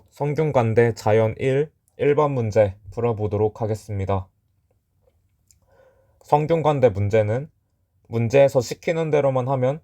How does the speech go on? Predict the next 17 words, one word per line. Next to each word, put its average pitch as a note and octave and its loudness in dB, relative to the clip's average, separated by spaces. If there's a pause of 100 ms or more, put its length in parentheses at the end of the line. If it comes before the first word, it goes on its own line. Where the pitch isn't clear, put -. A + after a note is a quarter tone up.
잘 A2+ -2
풀리기 D#3 -2
때문에 A2+ -2 (340)
친절한 F3 4
학교라고 A2 -2
할 B2+ -2
수 A#2+ -10
있는데요. G2 -2 (840)
그래서 B2 0 (640)
굳이 C#3 -2
영상을 C3 2
만들 G#2+ 2
이유가 A2 0
사실 C#3 -2
없지만 G#2 -2 (440)
수리논술 D#3 -2
입문자분들이나 A#2 0